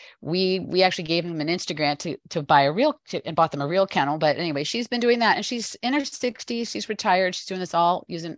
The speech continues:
she's, um, a widow, and she's doing this all on her own Social Security. I mean, that, those are the kind of people that are out there, you know, picking up the load, and nobody knows about them. And,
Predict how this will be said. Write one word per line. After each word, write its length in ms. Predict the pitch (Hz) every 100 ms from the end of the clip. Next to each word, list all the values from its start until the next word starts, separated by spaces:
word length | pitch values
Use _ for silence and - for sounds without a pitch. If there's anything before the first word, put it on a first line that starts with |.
| -
she's, 300 | 170 160 -
um, 220 | 160 170
a 40 |
widow, 280 | 175 156 160
and 120 | 151
she's 200 | 147 -
doing 180 | - 165
this 160 | 160 -
all 260 | 156 156
on 100 | 160
her 80 | 156
own 120 | 156
Social 320 | 151 147 - 160
Security. 520 | - - 226 135 - _ _ _
I 40 | 170
mean, 80 | 160
that, 240 | 180 - - - -
those 180 | 214 262
are 60 | 427
the 60 |
kind 200 | - 233
of 60 | 226
people 240 | 254 247
that 120 | 202
are 100 | 196
out 260 | - 202 214
there, 420 | - 196 185 185 - _ _ _ _ _
you 100 | -
know, 240 | 208 196 - _ _ _ 214
picking 280 | 247 233
up 140 | 240 -
the 100 | 220
load, 360 | 233 359 196
and 120 | 170 202
nobody 420 | 220 240 311 226
knows 440 | - 190 170 262 254
about 320 | 170 143 95
them. 400 | 143 135 160 202
And, 140 | -